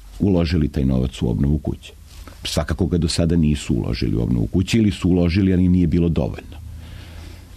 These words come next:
Postoji, postoji potreba za dodatnom pomoći kako bi završili, završili poslove. Dakle, eh, gro tih slučajeva, kao što sam vam rekao, ljudi koji su i dalje u hotelu su dobili pomoć.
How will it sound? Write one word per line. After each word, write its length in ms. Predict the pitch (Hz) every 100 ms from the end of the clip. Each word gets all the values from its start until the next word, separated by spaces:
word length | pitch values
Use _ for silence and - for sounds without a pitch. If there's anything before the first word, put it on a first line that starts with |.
| -
Postoji, 600 | - 80 - 90 87 87 87 -
postoji 260 | 85 95
potreba 460 | 85 87 - 85 87
za 140 | 78
dodatnom 540 | 76 92 82 - 78 64
pomoći 440 | 69 69 73 -
kako 200 | - -
bi 100 | 80
završili, 680 | 69 71 73 - 71 69 55 - - -
završili 360 | 73 71 76
poslove. 420 | 65 62 - 69
Dakle, 300 | 50 62 71 67 - - - - - - - - -
eh, 60 | - 90 -
gro 300 | - 80 120
tih 220 | 139 135 -
slučajeva, 420 | 127 127 135 117
kao 180 | 117 113
što 140 | -
sam 160 | - 104
vam 80 |
rekao, 380 | 95 98 - 101 -
ljudi 440 | - 87 82 95 104
koji 280 | - 85 80
su 180 | - 87
i 120 | 78
dalje 300 | 87 90 78
u 60 |
hotelu 420 | 67 80 - 78 85
su 140 | 101
dobili 360 | 87 95 101 67
pomoć. 460 | 65 - - -